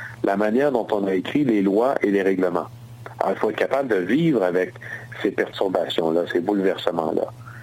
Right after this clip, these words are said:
et de pas défendre, euh, bêtement un statu quo, seul fait que c'est le statu quo. Alors là-dessus, les entrepreneurs ont comme magnifique tâche de nous pousser. Et il faudrait pas qu'ils se laissent décourager parce qu'un cadre réglementaire n'est pas tout à fait adapté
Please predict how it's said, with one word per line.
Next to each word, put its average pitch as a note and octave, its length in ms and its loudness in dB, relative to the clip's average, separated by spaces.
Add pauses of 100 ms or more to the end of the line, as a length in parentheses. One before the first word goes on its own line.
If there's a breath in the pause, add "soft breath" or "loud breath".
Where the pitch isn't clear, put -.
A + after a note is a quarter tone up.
(300 loud breath)
et G2 60 0
de E2+ 120 2
pas D3 340 0 (540 loud breath)
défendre, C3 640 0
euh, F2+ 300 2 (460)
bêtement G#2+ 440 0
un B2 120 0
statu - 300 -2
quo, C#3 240 0 (500)
seul A#2 200 0 (120)
fait C#3+ 140 0
que C#3 160 -4 (180)
c'est C#3 140 2
le G2 140 2
statu - 320 -4
quo. - 180 -8 (540 loud breath)
Alors G2 180 2
là-dessus, D#3 480 0 (340 loud breath)
les C#3 200 4
entrepreneurs A#2 840 0
ont A2+ 140 2
comme F#2+ 460 0
magnifique A#2 600 0
tâche C3 360 2
de G#2+ 80 2
nous A2+ 160 0
pousser. A#2 420 0 (680 loud breath)
Et G2 60 2
il F2+ 60 0
faudrait G2 300 0
pas C#3 140 0
qu'ils - 100 -10
se F#2+ 160 0
laissent G#2 180 2
décourager G#2+ 600 2
parce A2+ 180 -2
qu'un - 360 0
cadre A2+ 280 0
réglementaire F2+ 540 2
n'est G2+ 100 2
pas - 140 -2
tout - 220 -6
à G#2+ 100 0
fait - 160 0
adapté G2 580 0